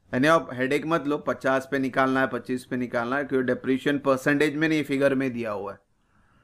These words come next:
तो ये चीज़ सिंपल कर दी उसने। हाँ, अगर परसेंटेज में देता तो आप बैलेंस पे निकालते, ठीक है। डोनेशन रिसीव्ड for building fund, यानी ये जो डोनेशन मिला है पूरा का पूरा बिल्डिंग फंड में जाएगा, यानी लायबिलिटी में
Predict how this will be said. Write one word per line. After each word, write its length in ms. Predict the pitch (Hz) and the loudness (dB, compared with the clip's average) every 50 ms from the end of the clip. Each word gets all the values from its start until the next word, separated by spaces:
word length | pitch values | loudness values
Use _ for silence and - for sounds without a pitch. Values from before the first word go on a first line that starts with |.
| _ _ _ - | _ _ _ 0
तो 340 | 131 131 131 131 131 - - | 2 2 4 4 2 2 2
ये 140 | - 135 139 | 2 0 2
चीज़ 220 | 131 - 147 139 | 4 4 2 2
सिंपल 340 | 143 147 139 123 131 151 151 | 2 2 2 2 2 2 4
कर 120 | 147 156 139 | 4 2 0
दी 160 | 127 147 151 | 0 0 -2
उसने। 300 | 139 - - 127 147 269 - _ _ _ _ _ _ _ _ _ - - | -2 -2 -4 -6 -6 -8 -8 _ _ _ _ _ _ _ _ _ -2 2
हाँ, 240 | 147 147 143 139 139 | 4 4 6 4 2
अगर 160 | 143 151 156 | 2 2 0
परसेंटेज 520 | 127 143 147 139 - 156 156 151 160 156 | 0 0 -2 -2 -2 0 2 2 2 2
में 120 | 160 165 151 | 0 0 -2
देता 280 | 156 151 151 151 160 170 - - - _ _ _ _ - | -2 -2 2 4 4 4 2 0 -6 _ _ _ _ -4
तो 60 | 131 | -2
आप 260 | 127 123 131 143 151 | 0 2 4 2 2
बैलेंस 560 | 143 135 131 131 131 135 139 147 156 151 143 - | 2 0 -2 0 0 0 0 0 0 -2 -4 -6
पे 200 | - 160 151 143 | -2 -2 0 0
निकालते, 600 | 143 131 110 127 120 120 110 104 - 110 107 104 - _ - | 0 -2 -2 -2 -2 -2 -4 -6 -8 -12 -12 -12 -12 _ -4
ठीक 120 | 139 131 | 0 2
है। 180 | 175 170 175 - _ _ _ _ _ _ _ _ _ _ _ _ _ _ _ _ _ _ - | 2 2 0 -2 _ _ _ _ _ _ _ _ _ _ _ _ _ _ _ _ _ _ -6
डोनेशन 520 | - 135 139 143 165 170 165 - 180 185 165 | -2 0 4 4 4 4 4 4 4 4 4
रिसीव्ड 460 | 175 170 170 - 175 170 175 170 - | 2 0 0 2 2 2 2 2 4
for 200 | - 170 170 170 | 4 6 6 6
building 320 | 160 156 156 151 165 165 156 | 6 4 4 2 2 0 0
fund, 260 | - 160 151 147 147 147 _ _ _ _ _ _ _ _ _ _ _ - | 0 0 0 0 -2 -8 _ _ _ _ _ _ _ _ _ _ _ -4
यानी 160 | 123 131 143 | -2 0 0
ये 180 | 151 156 160 160 | 2 2 4 4
जो 100 | 156 160 | 4 4
डोनेशन 460 | 147 147 143 143 151 143 - 160 147 | 4 4 2 2 0 0 0 0 0
मिला 320 | 143 135 127 120 120 120 123 | 0 0 -2 -2 0 -2 0
है 320 | 123 123 135 151 170 185 185 - - _ _ - | 2 4 6 6 6 6 4 2 -4 _ _ -8
पूरा 260 | 127 135 135 135 135 | -4 -2 0 0 0
का 120 | 127 135 127 | 0 -2 -4
पूरा 380 | 127 123 120 120 127 135 156 160 131 120 | -4 -6 -6 -2 0 0 0 0 -2 -2
बिल्डिंग 340 | 123 123 123 127 147 147 139 | -2 -2 0 0 0 -2 -2
फंड 240 | - 147 139 139 139 | -2 -2 -2 -2 -2
में 100 | 143 139 | 0 2
जाएगा, 320 | 139 135 135 131 131 131 | 4 4 4 4 4 2
यानी 200 | 127 127 123 131 | 2 2 0 0
लायबिलिटी 640 | 131 127 120 120 120 117 123 123 127 123 139 143 147 | 2 2 2 0 0 0 0 0 0 2 2 2 4
में 280 | 151 151 143 123 - | 4 2 2 0 -4